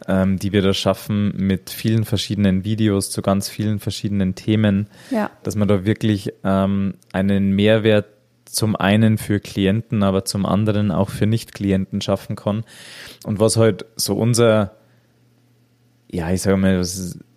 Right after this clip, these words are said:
Speaker 1: unser übergeordnetes Ziel ja auch eigentlich ist, dass wir das Thema Stoffwechsel mal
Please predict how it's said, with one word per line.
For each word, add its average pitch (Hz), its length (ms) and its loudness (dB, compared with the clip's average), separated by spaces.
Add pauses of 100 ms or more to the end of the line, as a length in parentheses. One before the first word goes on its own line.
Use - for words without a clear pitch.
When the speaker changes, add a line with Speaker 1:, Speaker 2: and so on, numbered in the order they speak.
(160)
Speaker 1:
unser 101 340 0
übergeordnetes 104 840 0
Ziel 107 280 -6
ja 95 180 2
auch 90 100 -4
eigentlich 101 460 2
ist, 101 200 -4
dass 98 160 -2
wir 98 80 0
das 92 160 -6
Thema 95 300 0
Stoffwechsel 98 1000 -4 (1600)
mal 95 680 0